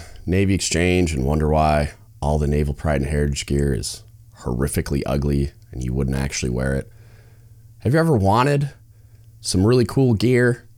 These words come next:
and you just don't know where to go? Well, I got you, fam. Go to D guts apparel dot com immediately. Get yourself some Naval Pride and Heritage gear you'll actually wear in public.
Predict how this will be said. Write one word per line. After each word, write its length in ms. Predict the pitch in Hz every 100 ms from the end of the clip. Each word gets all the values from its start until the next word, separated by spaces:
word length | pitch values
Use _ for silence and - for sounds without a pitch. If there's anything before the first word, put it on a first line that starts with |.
| - - - - - - -
and 160 | 90
you 40 | 87
just 220 | 120 -
don't 220 | 143 117
know 140 | 123
where 180 | 123 127
to 60 | 117
go? 360 | 107 120 120 120 - _ - - - - - - - -
Well, 80 | 120
I 40 |
got 260 | 151 143 -
you, 80 |
fam. 380 | 95 117 120 120
Go 160 | 113 131
to 60 | 110
D 160 | 135
guts 180 | 139 127
apparel 320 | 101 139 135
dot 240 | 120 123 -
com 300 | 127 131 -
immediately. 680 | 92 87 120 127 98 69 65
Get 140 | 87
yourself 280 | 107 - 113
some 100 | 113
Naval 240 | 107 104 -
Pride 180 | 113 95
and 80 |
Heritage 320 | 95 98 98 95
gear 340 | 98 95 92 -
you'll 160 | 73 82
actually 320 | 110 - 117
wear 180 | 90 80
in 60 |
public. 480 | 71 78 73 76 -